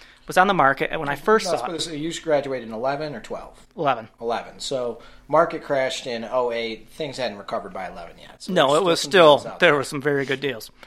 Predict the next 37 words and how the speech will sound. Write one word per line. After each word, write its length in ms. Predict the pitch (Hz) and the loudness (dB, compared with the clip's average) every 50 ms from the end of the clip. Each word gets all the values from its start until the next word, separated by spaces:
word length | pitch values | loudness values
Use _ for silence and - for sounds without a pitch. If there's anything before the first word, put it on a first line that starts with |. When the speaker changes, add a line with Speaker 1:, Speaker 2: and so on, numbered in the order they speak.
| - - - - - - - - _ _ _ _ - | -20 -20 -20 -20 -20 -20 -20 -20 _ _ _ _ -2
Speaker 1:
And 160 | 175 165 170 | 0 0 0
this 120 | 214 233 | 0 0
thing 100 | - 254 | 0 0
was 80 | 208 170 | 0 0
foreclosed 440 | - - 185 175 - 202 196 196 185 | 2 2 2 2 4 2 2 4 2
on 100 | 160 143 | 0 0
for 100 | - 147 | 0 0
a 60 | 135 | -2
hundred 320 | 123 - - 175 175 175 160 | -2 -2 -2 0 0 -2 -2
and 100 | - - | -4 -6
eighty 200 | 175 165 151 143 | -6 -6 -4 -2
thousand 320 | - 151 135 139 127 127 123 | 0 2 2 2 0 -4 -4
dollars, 500 | 143 165 175 151 131 127 147 - - - _ - | -2 0 0 0 -2 -4 -8 -10 -14 -20 _ -20
Speaker 2:
Mm-hmm. 220 | 139 131 127 123 127 131 - | -20 -20 -20 -20 -20 -20 -14
Speaker 1:
sitting 280 | - - - 220 - 208 | -2 2 2 4 4 4
on 80 | 196 | 4
the 40 | 190 | 6
market 300 | 185 180 180 175 180 170 | 8 8 8 8 6 -2
for 80 | - 156 | -10 -8
forty-nine. 680 | - - 185 180 180 175 175 170 165 160 165 165 190 | -2 2 4 4 4 4 2 0 -2 -2 -2 -2 -4
It 80 | - - | -2 2
drops 260 | 170 165 165 - - | 4 4 4 4 0
to 60 | - | -10
twenty-nine. 580 | - - - 185 180 180 175 170 165 165 165 156 | -10 -6 -4 -2 -2 -2 -2 -4 -4 -4 -4 -6
I'm 60 | 143 | -8
like, 140 | 131 131 - - | -10 -10 -4 -2
"I'm 140 | 170 185 180 | 0 4 4
writing 180 | 170 165 170 | 4 4 4
an 60 | 160 | 2
offer." 280 | 156 147 139 - 131 - - - - - _ _ _ _ _ _ _ _ _ - _ _ _ _ _ _ _ - | -2 -2 -2 -4 -6 -12 -16 -20 -20 -20 _ _ _ _ _ _ _ _ _ -20 _ _ _ _ _ _ _ -6
And 80 | 139 143 | 0 4
my 160 | 151 170 175 | 6 6 8
offer 320 | 170 175 180 180 - 196 185 | 8 6 4 2 2 0 0
was 360 | 190 190 202 220 214 - - _ _ _ - - | 0 0 -2 -2 -6 -10 -18 _ _ _ 2 4
five 380 | 185 165 165 170 180 180 - - _ _ | 6 6 6 6 4 2 0 -8 _ _
thousand 460 | - 170 156 143 151 139 147 151 156 - _ - | 0 2 2 2 2 0 -2 -8 -12 -14 _ -2
dollars. 420 | 165 143 127 113 117 117 - - | 0 0 0 0 -4 -10 -14 -16